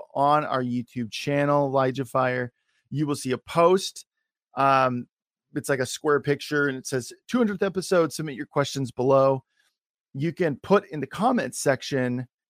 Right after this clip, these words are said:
your questions, and you can ask me anything you want. Um, it can be serious, it can be funny, uh, it can be something really random. Uh, like, you're like, "Jeff, I gotta know, what was your first car?" And I'm like, "Okay, you wanna know that?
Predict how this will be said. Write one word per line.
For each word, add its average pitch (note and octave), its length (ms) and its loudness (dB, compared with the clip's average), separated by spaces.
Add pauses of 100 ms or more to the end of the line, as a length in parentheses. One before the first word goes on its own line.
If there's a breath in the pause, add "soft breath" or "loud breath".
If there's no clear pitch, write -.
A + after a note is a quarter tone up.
your B2 140 -6
questions, B2 500 -6
and A2+ 80 -6
you D#3 60 -2
can G#3+ 100 4
ask G3+ 180 4
me G3 60 2
anything F#3+ 300 0
you F#3+ 80 0
want. F#3+ 260 -2 (320)
Um, B2 680 -2 (420)
it - 220 -12
can D3 120 0
be C3 500 0
serious, G#3+ 540 4
it D#3+ 100 -4
can C#3 120 -2
be A#2+ 140 -2
funny, F#3 640 4 (400)
uh, C3 200 6
it B2+ 80 -2
can C#3 100 -4
be C3 100 0
something C3+ 320 -2
really C#3 280 4
random. D#3+ 840 2 (320)
Uh, C3 200 6
like, B2+ 180 2
you're C3 80 2
like, A#2+ 240 -4
"Jeff, C3+ 240 2
I B2+ 120 2
gotta B2 300 0
know, A2 460 -2 (160)
what A#2+ 300 0
was B2 300 -2
your A#2 120 -8
first - 420 -8
car?" G2+ 420 -2 (100)
And B2+ 100 -8
I'm A#2+ 60 -8
like, A2+ 180 -10
"Okay, C3 320 -2
you B2+ 120 -6
wanna C3 180 -4
know C3 180 0
that? E3+ 320 6